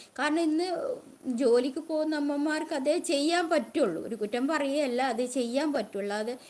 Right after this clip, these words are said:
കുപ്പിപ്പാല് കൊടുക്കൽ, അത് ആട്ടും പാലായാലും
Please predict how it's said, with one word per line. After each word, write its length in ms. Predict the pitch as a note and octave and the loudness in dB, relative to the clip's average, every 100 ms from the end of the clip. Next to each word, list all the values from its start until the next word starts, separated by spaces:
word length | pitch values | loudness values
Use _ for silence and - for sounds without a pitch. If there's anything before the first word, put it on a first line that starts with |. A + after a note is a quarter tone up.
| - | -18
കുപ്പിപ്പാല് 640 | - A#3+ B3+ B3 A#3 A3+ A#3 | -8 -6 -4 -4 -2 -2 0
കൊടുക്കൽ, 420 | C#4 A3 G#3+ G3 - | 2 0 -2 -6 -6
അത് 160 | G#3+ A3+ | -4 -4
ആട്ടും 380 | A3 B3 A#3+ C#4+ C#4 | -2 -4 -2 -2 0
പാലായാലും 800 | C#4 A#3+ G#3+ G#3 G#3+ G#3+ A#3 | 0 0 -4 -4 -2 -2 -2